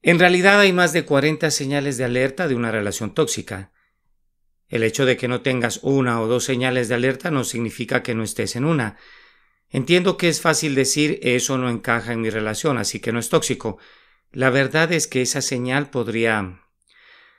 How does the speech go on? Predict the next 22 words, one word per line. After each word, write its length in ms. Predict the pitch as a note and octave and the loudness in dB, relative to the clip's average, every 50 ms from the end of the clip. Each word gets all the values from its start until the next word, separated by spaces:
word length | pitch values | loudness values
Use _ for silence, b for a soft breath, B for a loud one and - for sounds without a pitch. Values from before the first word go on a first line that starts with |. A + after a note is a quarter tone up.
| b b b b _ | b b b b _
no 140 | _ D#3 E3 | _ -2 0
ser 200 | D#3 F3+ E3+ - | 2 2 0 0
parte 280 | - D#3+ D#3 D3 D#3+ D3+ | 2 2 2 2 2 2
de 100 | C#3 C3+ | 2 2
tu 160 | C3+ - B2+ | 0 0 -2
relación 680 | A#2+ A#2 A#2 A2 - - D#3+ C#3+ A2+ F#2+ F#2+ G2+ - _ | -2 -2 -2 -4 -2 0 0 0 0 -2 -4 -8 -14 _
o 160 | _ - A2 - | _ -6 -4 -4
que 100 | - A2 | -4 -4
no 200 | A2+ A2+ A2+ A#2 | -2 -2 -2 0
la 100 | A#2 A#2 | 0 0
hayas 300 | A#2+ A2 A2+ A2+ G#2 A#2 | 0 0 0 -2 -2 -4
notado 340 | A2+ A2 - A2 A2+ A2+ | -4 -4 -2 -2 -2 -2
todavía. 480 | G#2+ - A#2 A2+ A#2 A#2+ D3+ D3 B2 G#2+ | -2 -2 -2 -2 -2 0 0 0 0 0
De 140 | G2 D3 C#3 | 0 -2 0
cualquier 320 | - C3 B2+ - E3 D#3 | 0 -2 0 2 2 2
manera, 360 | D3+ D#3+ D#3+ D#3+ E3 E3 E3 | 2 2 2 2 2 2 2
es 140 | D#3 C3+ - | 0 0 -2
importante 800 | D3+ C#3+ C3+ B2+ C3 B2 A2+ - - D3 D#3 D#3+ C#3+ - E3+ D#3+ | -4 -4 -4 -4 -6 -8 -6 -4 -2 -2 -2 -2 -4 -6 -8 -6
que 100 | - - | -6 -6
entiendas 560 | A2 G#2 - - A#2 A2+ A2+ G#2+ A2 F#2+ - | -6 -6 -4 -4 -4 -4 -2 -4 -4 -4 -4
estas 300 | - G#2+ - - A2 G2 | -4 -6 -4 -4 -6 -6
señales. 720 | - - G#2 G2 G2 F#2+ F2 F2 F2+ F2+ - - - - _ | -6 -6 -6 -6 -8 -8 -8 -10 -12 -12 -12 -12 -12 -14 _